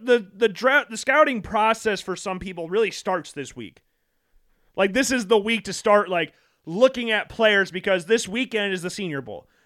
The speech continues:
Unlike the N F L Honors, I know the Senior Bowl is this weekend. <laughs> It's this Saturday. So if you wanna watch the Senior Bowl, which I would very much recommend you do, the Senior Bowl is at,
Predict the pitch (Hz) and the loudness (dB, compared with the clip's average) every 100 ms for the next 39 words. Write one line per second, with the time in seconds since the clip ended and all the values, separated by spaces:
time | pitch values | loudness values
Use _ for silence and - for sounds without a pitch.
0 | - 285 381 311 269 262 262 233 220 220 | -4 -2 2 0 0 0 0 0 -2 0
1 | 240 208 180 - 190 185 185 254 254 214 | 0 0 -2 0 0 0 4 6 6 4
2 | - 202 190 170 151 143 139 135 - 202 | -2 -2 -2 -2 -4 -6 -6 -4 -4 -4
3 | - 453 - - - - - _ - 302 | 6 6 6 -2 -2 -10 -12 _ -20 -18
4 | 294 226 - 170 208 - 240 233 175 127 | -18 -18 -8 -4 -2 4 6 6 6 -2
5 | 110 - _ _ _ - 190 220 262 262 | -8 -14 _ _ _ -8 -4 2 6 6
6 | 247 - 190 - 254 233 147 135 151 175 | 6 2 -4 -4 0 0 0 -2 -2 -2
7 | 208 202 180 202 240 233 208 202 208 190 | 2 2 2 2 2 2 0 2 0 0
8 | 190 185 135 131 185 147 131 147 _ _ | -2 -4 -6 -2 -2 0 -4 -8 _ _
9 | _ _ - - 240 262 220 196 196 196 | _ _ -18 -10 -4 -2 0 2 4 4
10 | 214 - _ - 175 175 170 175 175 170 | 0 -4 _ -8 -4 -4 -2 0 2 0
11 | - | -4